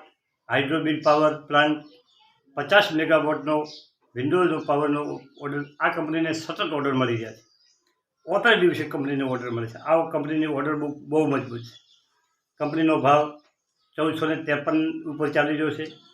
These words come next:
કંપનીનું હાઈ અઢારસો છન્નું થઈ અને કંપની ચૌદસો ત્રેપન ઉપર ચાલી રહી છે. આઠ હજાર સાતસો ને છપ્પન કરોડનું માર્કેટ કેપ છે, પીએ અઠ્ઠાવન પોઇન્ટ એક છે અને ઇન્ડસ્ટ્રીનો પી નેવ્યાસી છે.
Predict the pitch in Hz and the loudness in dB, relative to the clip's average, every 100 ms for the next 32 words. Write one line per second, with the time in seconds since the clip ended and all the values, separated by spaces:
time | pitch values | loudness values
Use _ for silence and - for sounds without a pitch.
0 | _ - 147 156 151 143 123 135 117 135 | _ -8 -6 -2 0 2 2 2 0 2
1 | 147 143 156 160 160 - 143 165 151 - | 2 2 0 0 -4 -4 2 4 4 2
2 | - _ _ _ _ _ _ _ _ _ | -8 _ _ _ _ _ _ _ _ _
3 | 160 170 156 156 151 139 151 - 147 123 | 2 4 4 2 0 0 -2 -2 -4 -4
4 | 143 143 135 135 120 117 120 110 107 107 | -6 -6 -6 -4 -4 -4 -6 -10 -12 -20
5 | _ _ _ _ _ _ _ _ _ _ | _ _ _ _ _ _ _ _ _ _
6 | - 123 127 147 151 147 139 147 147 143 | 0 0 2 0 0 -2 -4 -4 -6 -6
7 | - 139 143 143 135 123 127 139 143 - | -10 -6 -4 -2 0 -2 -4 -8 -10 -10
8 | 139 - 139 147 143 131 139 143 139 143 | -12 -12 -4 -2 0 -2 0 0 0 -2
9 | 135 139 139 147 147 - _ _ _ _ | -2 -4 -4 -8 -12 -14 _ _ _ _
10 | _ _ _ _ _ - - 147 139 160 | _ _ _ _ _ -20 -16 -8 -2 -2
11 | 143 143 196 - 175 160 127 147 127 127 | 0 0 -2 -4 -2 -2 -2 -4 -2 0
12 | 143 - - - | 2 0 -4 -12